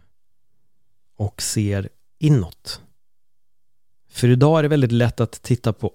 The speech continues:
allt annat. Jag tror att det är enklare än någonsin att göra det med tanke på våra sociala medier som kan vara ett sånt fantastiskt redskap på ett sätt men ett så otroligt destruktivt redskap på ett annat. Och det är väldigt lätt att blicka utåt.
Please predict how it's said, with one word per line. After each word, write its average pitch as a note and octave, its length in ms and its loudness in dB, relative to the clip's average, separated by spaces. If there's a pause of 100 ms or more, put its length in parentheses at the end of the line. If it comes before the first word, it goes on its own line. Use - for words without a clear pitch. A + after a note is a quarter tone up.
allt B2+ 1040 -2
annat. B2 540 -2 (960)
Jag A#2 100 -8
tror C#3+ 80 0
att - 40 -2
det - 80 -8
är - 140 -4
enklare C3+ 360 4
än D#3 520 4
någonsin D#3 680 2
att G#2 180 -6
göra F#2+ 300 -4
det F2+ 80 -10
med F#2+ 140 -10
tanke A2 240 -2
på G#2 100 -2
våra A2 220 4
sociala A2+ 420 2
medier A#2 340 2
som A2+ 160 -4
kan B2+ 120 -2
vara D3+ 80 2
ett D#3 80 -2
sånt E3+ 200 -2
fantastiskt D#3+ 560 -2
redskap C3 420 2
på - 80 -4
ett B2 180 -2
sätt - 260 -4
men A2 120 -2
ett A2 100 -4
så - 80 -6
otroligt D3 720 0
destruktivt G2+ 600 -6
redskap F2+ 440 -8
på - 80 -14
ett F2 100 -12
annat. D#2+ 340 -10 (1700)
Och G#2+ 120 -6
det A#2+ 80 2
är - 20 4
väldigt B2+ 220 2
lätt A#2 200 -2
att G#2+ 120 -6
blicka G#2+ 380 -2
utåt. - 520 -2